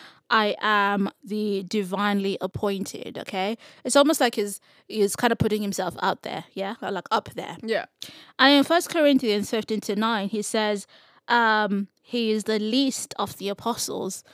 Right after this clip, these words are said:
Speaker 1: I feel like that's such a, uh, it's such a drop from "I'm divinely appointed" to the least
Speaker 2: Uh-huh.
Speaker 1: of the apostles, right? But then he goes on in Ephesians three verse eight, which is what we read, uh, in this lesson. He says, um, "I am the very least of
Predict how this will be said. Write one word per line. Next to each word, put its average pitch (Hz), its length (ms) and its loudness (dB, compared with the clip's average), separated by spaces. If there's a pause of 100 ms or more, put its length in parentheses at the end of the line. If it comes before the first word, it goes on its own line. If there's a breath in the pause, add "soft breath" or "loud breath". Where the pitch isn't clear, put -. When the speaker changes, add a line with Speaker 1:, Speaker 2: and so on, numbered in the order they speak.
(260 soft breath)
Speaker 1:
I - 60 -18
feel 427 140 2
like 392 100 4
that's 311 220 2
such 320 240 4
a, 285 260 4 (140)
uh, 165 80 0 (180)
it's 247 120 -4
such 330 180 0
a 285 80 0
drop 220 340 4
from 196 320 0 (300 loud breath)
"I'm 220 100 4
divinely 226 400 4
appointed" 214 560 0
to 196 480 -2
the 196 80 -2
least 196 400 -4
Speaker 2:
Uh-huh. 226 240 0
Speaker 1:
of 170 100 -4
the 196 80 -6
apostles, 196 600 -4
right? 220 260 -2 (760 loud breath)
But 403 120 -2
then 427 140 6
he 415 120 4
goes 370 320 4
on 311 220 6
in 247 100 6
Ephesians 240 480 2
three 233 160 0
verse 208 220 0
eight, 214 160 0
which 196 180 -2
is 202 80 -6
what 196 160 -2
we 196 260 -4
read, 208 520 -8 (260)
uh, 208 40 -2 (120)
in 190 80 0
this 202 220 -2
lesson. 214 340 -2
He 214 80 -4
says, 214 380 0 (520 loud breath)
um, 208 540 4
"I 226 140 4
am 220 240 4
the 202 100 4
very 233 880 4
least 208 460 -4
of 220 160 -2